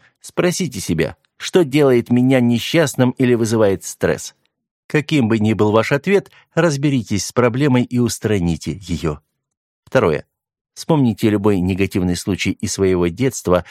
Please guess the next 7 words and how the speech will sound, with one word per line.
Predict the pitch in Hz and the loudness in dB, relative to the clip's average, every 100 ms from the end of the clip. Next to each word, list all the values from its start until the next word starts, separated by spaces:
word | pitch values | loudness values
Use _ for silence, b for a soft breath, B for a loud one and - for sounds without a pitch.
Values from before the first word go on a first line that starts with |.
| B | B
из-за | - 127 147 | -4 -4 -2
которого | 151 170 143 127 120 | -2 0 2 2 2
вы | 110 139 | 0 0
по-прежнему | - 120 - 139 139 113 123 117 | 0 -2 0 -2 -2 0 0 0
переживаете | - 110 104 104 101 113 101 - 104 | 0 -2 -2 0 2 2 2 -2 -6
и | 107 | -4
злитесь. | 87 85 73 - - - | -6 -6 -8 -10 -18 -20